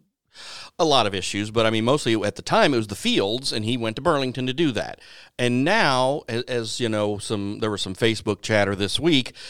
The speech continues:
A-, also, when I was a, a part of the Quincy Park Board, I'd had some discussions with the folks at Paul Dennis to try to say, "Hey, is there a way we can maybe look at a combination of Boots Bush and Paul Dennis and turn it into a big soccer complex?" And,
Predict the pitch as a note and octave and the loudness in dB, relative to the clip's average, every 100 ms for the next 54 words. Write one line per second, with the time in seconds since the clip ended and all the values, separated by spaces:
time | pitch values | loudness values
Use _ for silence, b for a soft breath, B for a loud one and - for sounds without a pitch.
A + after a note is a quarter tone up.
0 | B B C#3+ C#3 - E3 F3+ - D3 C#3+ | B B -8 -6 0 2 2 4 2 4
1 | D#3 E3 C3+ B2+ - D3 C#3 E3+ E3+ B2+ | 2 2 2 0 0 0 0 2 0 -2
2 | - A2+ A2 A#2 A2+ - A#2+ A2 B2 A2 | -4 -4 -2 0 0 2 2 2 2 0
3 | A2 A2+ A#2 A2+ G#2+ F#2+ - A2 G#2 G2+ | -2 -2 -6 -4 -2 -2 -2 -6 -6 -8
4 | G2+ G2+ F#2+ - - G#2 A#2 G#2+ F#2+ F#2 | -4 0 0 -4 -2 0 0 0 -2 -2
5 | - - F#2+ A2 G2 F#2+ G#2 G2 B2+ A#2 | -6 -10 -6 0 0 0 -2 0 2 2
6 | G2+ B B D3 C#3+ G3 F#3 E3+ D#3+ D#3 | 0 B B -6 -2 -2 0 0 2 0
7 | D3 C#3+ C3+ C3 C3 B2 B2+ B2 B2 - | -2 -4 -2 -2 0 0 0 2 0 -2
8 | B B A2+ B2 A#2+ A#2+ A2 A2 - A2+ | B B -2 0 2 2 2 0 -2 -2
9 | G#2+ G2 G2+ G#2 F#2+ G2 F#2+ F#2+ F#2 - | -4 -2 -4 -4 -4 0 2 0 -2 -4
10 | F#2+ F#2 G2+ G2+ F#2 F#2+ F#2+ F#2+ G#2+ - | -4 -4 0 0 0 -2 -2 -4 -6 -4
11 | A#2 C#3 C3 G3 C3+ G2 G2 F2+ - F#2 | -4 -2 -2 -2 -2 0 -2 -2 0 0
12 | F#2 F2+ - F2+ F2 G#2+ G2 F#2+ G#2+ G#2+ | 0 -4 -4 -4 -2 0 0 0 -4 -4